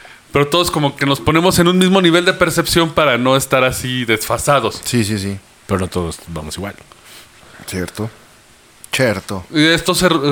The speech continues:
Speaker 1: cuando esto ocurre es cuando supone ocurren las premoniciones. En una de las varias teorías que expone, o sea,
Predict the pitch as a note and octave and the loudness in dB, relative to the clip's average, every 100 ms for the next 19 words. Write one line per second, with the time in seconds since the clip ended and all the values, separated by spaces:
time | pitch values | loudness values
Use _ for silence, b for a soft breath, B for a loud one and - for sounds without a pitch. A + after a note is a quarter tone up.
0 | C#3 D3 C#3+ D#3 D#3 F3+ F3 D#3+ E3 - | 0 0 2 0 0 -2 0 2 2 -2
1 | C#3 C3 - C#3 C#3+ C#3+ C3+ C3 - B2 | -6 -6 -2 -2 0 0 2 0 -2 -4
2 | A#2 A#2+ A#2 C3+ B2+ - E3 F#3+ F3 C#3+ | -2 0 0 0 0 -2 0 2 2 4
3 | D#3 D3+ - C#3 D3 - - B2 A2+ A#2+ | 2 2 0 0 -2 -2 0 0 0 -2